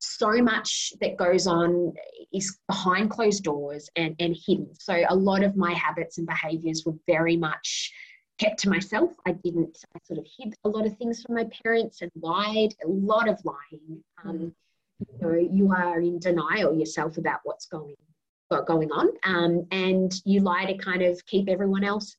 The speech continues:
Speaker 1: happy. Um, and, you know, I think, you know, another really kind of key trait and this is very much generalizing of people with eating disorders, they, they, they generally tend to be, you know, very, um, like I said, perfectionistic, but also people pleasers as well.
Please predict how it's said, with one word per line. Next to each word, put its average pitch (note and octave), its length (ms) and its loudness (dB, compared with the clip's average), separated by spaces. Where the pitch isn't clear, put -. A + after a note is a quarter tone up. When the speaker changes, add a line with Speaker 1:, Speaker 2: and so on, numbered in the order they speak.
Speaker 1:
happy. - 320 -2
Um, F#3+ 600 0
and, G3 320 0
you G#3 140 4
know, F3+ 140 2
I G3 120 0
think, G3 300 0
you F#3+ 80 2
know, F3 140 2
another F#3+ 320 0
really F3 340 2
kind E3 220 -8
of D#3+ 60 -8
key E3+ 420 2
trait D#3+ 340 2
and F#3+ 100 6
this G3 160 4
is E3 260 -2
very F3 180 2
much E3+ 280 -4
generalizing E3+ 640 2
of D#3+ 120 -6
people E3+ 260 0
with E3+ 100 -2
eating F3 220 2
disorders, E3 400 0
they, E3+ 260 4
they, F3+ 240 4
they E3 100 -2
generally E3 460 0
tend E3 220 -6
to E3+ 80 -10
be, D#3+ 180 0
you E3 120 0
know, E3 80 2
very, E3+ 360 2
um, D#3 360 -10
like E3 180 -12
I D#3 40 -16
said, E3 220 -2
perfectionistic, D4 560 -6
but F#3+ 100 -4
also F3+ 280 0
people G#3 340 0
pleasers A#3 480 -2
as D#3+ 160 -4
well. A#3+ 320 2